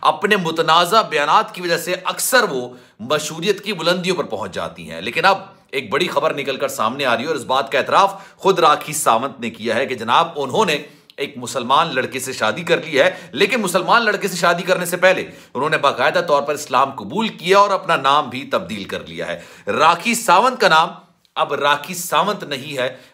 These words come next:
बल्कि उन्होंने अपना नाम फातिमा रख लिया और इसका बरमला इजहार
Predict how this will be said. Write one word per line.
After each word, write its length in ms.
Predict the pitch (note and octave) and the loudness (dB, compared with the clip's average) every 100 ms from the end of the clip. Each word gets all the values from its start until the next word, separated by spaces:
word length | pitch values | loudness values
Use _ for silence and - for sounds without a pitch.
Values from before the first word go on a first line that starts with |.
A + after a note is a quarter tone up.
| G#2+ | -2
बल्कि 280 | C3 B2 C3+ | -2 0 -4
उन्होंने 360 | B2+ E3+ C#3+ | -4 -4 -4
अपना 280 | D3+ - B2 | -4 -2 -2
नाम 280 | G2+ A#2 B2 | 0 -2 -2
फातिमा 440 | - D3+ E3 F#3+ | 2 2 2 2
रख 160 | E3+ C#3+ | 2 0
लिया 180 | C#3 E3+ | -2 -2
और 80 | |
इसका 200 | D3+ - | -2 -2
बरमला 500 | A#2+ G2+ F3+ A#3+ B3 | -2 0 2 4 6
इजहार 440 | G3 D3+ A#2+ G#2 | 4 2 -4 -6